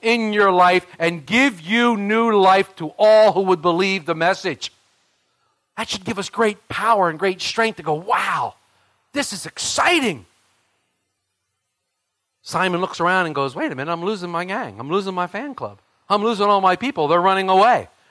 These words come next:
And like a good counterfeit, we said this last week, can't beat 'em, join 'em. He becomes a Christian, we think.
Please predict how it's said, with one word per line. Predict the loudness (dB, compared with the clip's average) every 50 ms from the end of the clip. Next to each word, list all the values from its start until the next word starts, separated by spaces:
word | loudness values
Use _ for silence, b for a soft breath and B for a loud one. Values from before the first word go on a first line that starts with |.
| _ _ _ _ _ _ _ _ _ _ _ _ _ _ _ -10
And | -6 -4 -4 -4 -4 -6 -12 _ _ _ _ _ _ _ _ _ _ -6
like | -6 -4 -4 -4
a | -2
good | -2 -2 -2 0
counterfeit, | 0 0 0 0 0 -2 -2 -4 -4 -4 -4 _ _ _ _ _ _ _ _ _ _ _ _ _ _ _ _ _ _ _ _ _ _ _ _ _ _ _ -20 -20
we | -12
said | -6 -2 -2 0
this | 0 -2 -2 0
last | 0 2 0 0 -2
week, | -6 -6 -6 -6 -10 _ _
can't | -6 -2 -2 -2 -2 -2 -2
beat | 0 2 2
'em, | 4 2 2 -2 _ _ _ _ _ _ _ _ _ _ _ _ -8
join | -2 0 0 0 0
'em. | -2 -6 -10 _ -20 -20 _ _ _ _ _ _ _ _ _ -10
He | -10 -10
becomes | -10 -6 -2 -2 -2 -2
a | -4 -8
Christian, | -4 -4 -4 -4 -4 -6 -8 -8 -8 _ _ _ _ _ _ _ _ _ _ -16
we | -16 -16
think. | -12 -12 -12 -12 -14 _